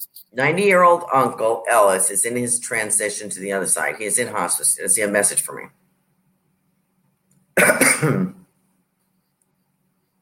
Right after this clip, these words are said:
How does this work? He's got one foot over there and one foot over here. That's how it works, Laura.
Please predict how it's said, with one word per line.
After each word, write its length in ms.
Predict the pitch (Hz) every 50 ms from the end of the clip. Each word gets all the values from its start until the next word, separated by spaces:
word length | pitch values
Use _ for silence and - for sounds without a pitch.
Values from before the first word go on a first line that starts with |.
| _ _ _ _ _ - - - - _ _ _ _ _ _ _ _ _ _ _ _ _ _ _ _ _ _ _ _ _ _ _ _ _ _ _ _ _ - -
How 100 | 143 151
does 180 | 156 135 -
this 180 | 135 123 - -
work? 380 | 120 117 104 87 - - - - - - - _ _
He's 180 | 143 147 139
got 280 | - 170 143 131 135 147
one 180 | 170 180 185 180
foot 400 | - 196 175 156 - - - -
over 260 | 139 147 143 143 139 127
there 340 | 123 127 127 127 127 113
and 160 | 113 117 117 117
one 160 | 120 120 113
foot 160 | - 120 110
over 220 | 117 113 101 101
here. 180 | 98 110 98 92
That's 240 | 90 107 101 - -
how 140 | 104 92 87
it 40 |
works, 240 | 90 87 80 - -
Laura. 300 | 82 82 78 73 73 -